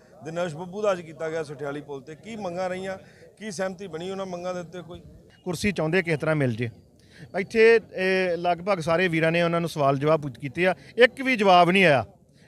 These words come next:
Speaker 2: ਅਖੀਰੀ ਹੱਥ ਜੋੜ ਕੇ ਕਹਿੰਦੇ ਵੀ "ਸਾਨੂੰ ਜਾਣ ਦਿਓ, ਸਾਡੇ ਪ੍ਰੋਗਰਾਮ ਆ।" ਚਲੋ, ਪ੍ਰਸ਼ਾਸਨ ਵੀ ਕਹਿੰਦਾ ਵੀ ਜਿੱਥੇ ਇਹਨਾਂ ਨੇ ਪ੍ਰੋਗਰਾਮ ਕਰਨਾ, ਕਰ ਲੈਣ ਦਿਓ।
Speaker 1: ਅੱਛਾ, ਸਵਾਲ ਜਿਹੜੇ ਕੀਤੇ ਗਏ, ਜਵਾਬ ਦਿੱਤੇ ਗਏ ਉਹਨਾਂ ਨੂੰ
Speaker 2: ਇੱਕ
Speaker 1: ਪੂਰੇ?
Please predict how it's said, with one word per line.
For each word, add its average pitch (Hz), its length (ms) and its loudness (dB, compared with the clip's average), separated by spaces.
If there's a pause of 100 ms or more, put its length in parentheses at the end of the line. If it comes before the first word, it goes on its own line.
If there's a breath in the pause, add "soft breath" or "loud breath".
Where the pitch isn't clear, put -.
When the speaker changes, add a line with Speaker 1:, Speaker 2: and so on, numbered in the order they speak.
(280 soft breath)
Speaker 2:
ਅਖੀਰੀ 208 320 2
ਹੱਥ 196 120 6
ਜੋੜ 165 240 -4
ਕੇ 185 100 -6
ਕਹਿੰਦੇ 185 200 -2
ਵੀ 185 80 -4
"ਸਾਨੂੰ 165 240 -2
ਜਾਣ 135 180 0
ਦਿਓ, 147 140 -4
ਸਾਡੇ 147 220 -2
ਪ੍ਰੋਗਰਾਮ 123 380 -2
ਆ।" 104 60 -12 (500 soft breath)
ਚਲੋ, 247 160 6
ਪ੍ਰਸ਼ਾਸਨ 208 440 4
ਵੀ 247 80 2
ਕਹਿੰਦਾ 214 200 0
ਵੀ 214 100 -4
ਜਿੱਥੇ 214 240 -2
ਇਹਨਾਂ 226 160 2
ਨੇ 226 100 0
ਪ੍ਰੋਗਰਾਮ 196 320 2
ਕਰਨਾ, 190 260 2
ਕਰ 175 180 4
ਲੈਣ 180 160 6
ਦਿਓ। 190 160 4
Speaker 1:
ਅੱਛਾ, - 600 -14
ਸਵਾਲ 165 320 4
ਜਿਹੜੇ 196 160 -6
ਕੀਤੇ 180 300 -12
ਗਏ, 190 120 -6
ਜਵਾਬ 156 280 -2
ਦਿੱਤੇ 165 260 -6
ਗਏ 208 120 0
ਉਹਨਾਂ 208 160 -2
ਨੂੰ 208 80 -2
Speaker 2:
ਇੱਕ 190 80 -4
Speaker 1:
ਪੂਰੇ? 202 280 -2